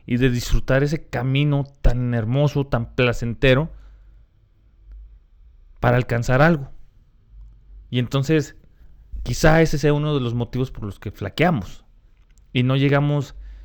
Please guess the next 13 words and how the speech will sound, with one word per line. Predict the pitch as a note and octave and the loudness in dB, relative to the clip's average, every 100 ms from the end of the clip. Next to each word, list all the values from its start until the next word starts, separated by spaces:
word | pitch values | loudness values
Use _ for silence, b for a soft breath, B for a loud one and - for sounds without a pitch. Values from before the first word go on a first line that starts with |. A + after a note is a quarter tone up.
| b b b | b b b
a | A2+ | -6
la | A#2+ G#2+ | -4 0
meta | B2 D3 C#3+ C#3 | 2 2 2 0
final | A2 A#2+ C3+ C#3 | 0 2 2 0
que | C3 | -2
nosotros | B2 A2+ B2 C3 B2+ | -2 -2 -4 -4 -2
mismos | C3+ B2 B2+ | 0 0 -2
nos | A#2 | -4
ponemos, | - A#2+ D#3 G2+ - - - - - - | -4 -2 -2 -4 -10 -20 -20 -20 -20 -14
o | G#2 | -8
a | G2 | -6
los | G2 F#2 | -6 -8
objetivos, | G2+ - - C#3+ E3 A#2+ - | -8 -8 -2 0 2 0 -6